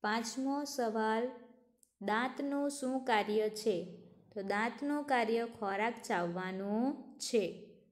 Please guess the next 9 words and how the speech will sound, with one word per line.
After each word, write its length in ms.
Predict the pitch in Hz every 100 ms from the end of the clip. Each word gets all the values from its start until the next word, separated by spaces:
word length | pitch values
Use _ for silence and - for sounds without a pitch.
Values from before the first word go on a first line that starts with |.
| -
દાંતનું 440 | 190 190 190 220 220
કાર્ય 320 | 214 208 214
શું 260 | 214 269
છે? 420 | 262 - 233 240 247 - -
ખોરાક 480 | - 208 196 196 233 233
ચાવવાનું 1080 | - 185 180 190 190 196 214 254 330 - -
છે. 520 | - - 202 165 - - - _ _ _ _ _ _ _ _ _ _ _ _ -
પ્રશ્ન 420 | 196 196 - 202
આઠ, 640 | 175 - 240 220 196 220